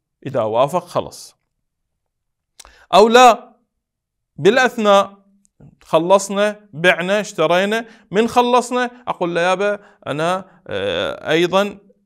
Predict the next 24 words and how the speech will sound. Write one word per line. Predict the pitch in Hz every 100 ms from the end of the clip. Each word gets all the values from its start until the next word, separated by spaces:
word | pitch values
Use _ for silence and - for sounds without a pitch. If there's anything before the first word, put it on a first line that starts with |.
| -
يمكن | 156 196 180 214 214 -
أن | 165 175 - -
أسقط | 185 185 - 143
عنك | 135 147 139 160 160
خيار | 151 143 156 160
المجلس، | 139 131 123 156 156 151
ذاك | 147 151
موافق | 135 135 135 165 -
أيضًا"، | 151 160 202 - _ _
فاتفق | - 135 175 - _ - 139 - 151 135 127
على | 117 107 117 95
إسقاط | - 135 151
الخيار. | 180 - 120 113 107 107 _ _ _ _ _ _ _ _
حتى | 165 170 156
لو | 127 123
بقوا | - 135 120
قاعدين | 117 117 151 190 190 -
سنة | - 175 143
كاملة | 117 123 120 117
سوا، | 113 123 131 175 - _ _
فهنا | 135 123 131 147 190 190 _
يسقط | - 143 - 175 196 -
الخيار. | 117 107 - 110 104 98 -
يقول: | 143 - 143